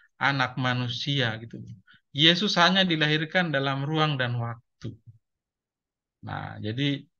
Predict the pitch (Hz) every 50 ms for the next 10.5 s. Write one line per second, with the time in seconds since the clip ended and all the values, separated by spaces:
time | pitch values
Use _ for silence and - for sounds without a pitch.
0 | _ _ _ _ _ - 123 123 143 135 147 151 151 147 151 156 147 147 143 143
1 | 180 190 196 185 165 147 139 139 147 147 151 147 123 127 127 127 127 120 120 123
2 | 117 120 - - 120 110 120 131 127 117 104 101 101 - - - 110 101 104 104
3 | 107 104 107 110 110 127 _ _ _ _ _ _ _ _ _ _ _ _ _ _
4 | _ _ _ _ _ _ _ _ _ _ _ _ - 110 101 123 147 180 185 -
5 | 165 156 156 156 160 151 160 151 143 170 185 208 220 214 - _ _ _ _ _
6 | - - 156 160 151 - 160 156 151 151 160 151 147 147 - 147 143 139 135 131
7 | 131 151 180 214 214 185 156 151 151 151 151 147 - 151 147 147 143 143 143 156
8 | 175 175 170 165 170 175 196 240 262 254 240 233 - 160 151 160 175 - - _
9 | - - - - - _ _ _ - 143 147 165 190 208 202 185 185 180 180 -
10 | 170 165 156 147 147 143 139 135 135